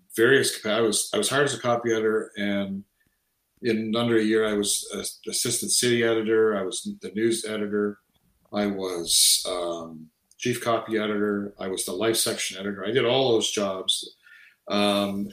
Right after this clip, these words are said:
until, uh, for the first twelve years that I was at the Star. And then a column gig became available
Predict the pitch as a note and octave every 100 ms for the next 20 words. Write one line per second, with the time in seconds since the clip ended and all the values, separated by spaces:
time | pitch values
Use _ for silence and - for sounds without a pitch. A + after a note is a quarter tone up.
0 | - G#2 G2+ - G#2+ G#2 G2+ G2+ G2 G2
1 | G2 - G#2 G2+ F#2 - A#2 A2+ - -
2 | - - _ _ _ _ _ _ - B2
3 | A#2+ G#2+ G#2 B2 B2 G#2+ G2 G#2+ G2 F#2+
4 | F#2 - - - - G#2 F#2+ F#2 G2+ _
5 | _ _ _ _ _ _ - - - A2
6 | G#2+ A#2+ A2+ G#2 - B2 B2+ G#2+ G2+ F#2+
7 | - G#2 A#2 A2 F#2+ G#2 A2 G#2 F#2 -